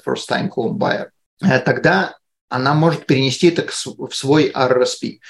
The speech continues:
Без налогов, без штрафов, без ничего. Просто эту программу конвертируем в R R S P. На ее deductions это никак не влияет. Она просто становится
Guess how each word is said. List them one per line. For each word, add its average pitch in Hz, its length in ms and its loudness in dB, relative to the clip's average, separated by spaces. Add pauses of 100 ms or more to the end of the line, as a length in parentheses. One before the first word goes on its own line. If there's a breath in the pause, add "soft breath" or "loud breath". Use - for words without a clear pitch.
(240 loud breath)
Без 117 180 -2
налогов, 156 480 4
без 135 100 -2
штрафов, 151 400 0
без 107 100 -8
ничего. 123 340 2
Просто 131 340 2
эту 113 200 -4
программу 135 500 0 (360)
конвертируем 123 680 2
в 117 40 -2
R 113 120 0
R 117 80 -2
S 113 100 -4
P. 104 160 -4
На 117 100 2
ее 139 220 4
deductions 123 560 0
это - 140 -12
никак 123 260 -2
не 143 80 -4
влияет. 202 380 4
Она 143 120 0
просто 135 220 -4
становится 123 480 -2